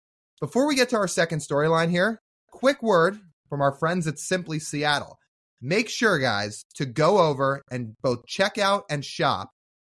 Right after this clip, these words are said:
at Simply Seattle. It is where you can get all your best gear for all your Mariners apparel. I mean, it's the go-to place. You see it all the time.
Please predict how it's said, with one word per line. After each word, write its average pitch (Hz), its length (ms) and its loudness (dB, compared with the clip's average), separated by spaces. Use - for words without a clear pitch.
at 131 240 0
Simply 131 360 -6
Seattle. 117 540 -4
It 139 120 2
is 123 160 -2
where 147 180 2
you 160 120 -2
can 156 120 -4
get 135 260 0
all 156 220 4
your 190 160 0
best 165 340 0
gear 143 240 -2
for 117 220 -12
all 151 240 6
your 165 140 4
Mariners 139 420 2
apparel. 113 560 2
I 151 60 4
mean, 147 200 6
it's 185 200 4
the 208 100 -2
go-to 202 360 2
place. 135 340 -2
You 123 60 -4
see 196 240 -2
it 190 60 6
all 170 160 4
the 165 60 0
time. 160 480 2